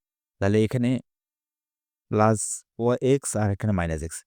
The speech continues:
কি হবে? কাটা যাবে, তাহলে থাকবে এখানে ওয়াই, এখানে ওয়াই, তাহলে টু ওয়াই। তাহলে টু ওয়াই is equal to d into, এখানে আগের মতো d কমন নিলাম, তাহলে d কমন নিলে এখানে ওয়ান by q থাকতেছে, মাইনাস ওয়ান by p থাকতেছে, হ্যাঁ?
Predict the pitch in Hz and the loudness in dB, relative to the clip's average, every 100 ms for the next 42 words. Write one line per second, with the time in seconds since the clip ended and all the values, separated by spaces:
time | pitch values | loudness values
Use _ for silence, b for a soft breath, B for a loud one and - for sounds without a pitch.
0 | _ 123 101 92 92 92 98 110 104 101 | _ 0 0 2 2 2 2 0 2 2
1 | 95 95 98 98 107 98 82 80 92 95 | 2 2 2 0 0 0 -2 -2 -2 -4
2 | - 87 80 73 - 82 95 98 101 98 | -2 -2 -2 -4 -12 -6 0 2 2 2
3 | 101 123 131 92 95 95 123 165 _ _ | 0 0 0 0 -2 0 -2 -4 _ _
4 | _ _ _ _ _ _ _ _ _ - | _ _ _ _ _ _ _ _ _ -6
5 | 107 110 101 - _ _ _ _ _ _ | -2 2 0 -4 _ _ _ _ _ _
6 | - 107 98 95 98 92 95 95 95 104 | -4 0 2 2 2 0 0 2 2 0
7 | 120 101 90 92 92 95 95 92 95 92 | 2 0 2 0 2 2 2 2 2 2
8 | 90 92 101 98 95 110 104 92 90 90 | 0 0 0 -2 -2 -2 -2 -2 0 0
9 | 87 85 90 87 - 92 113 139 | 0 -2 -2 -6 -10 -8 -4 -4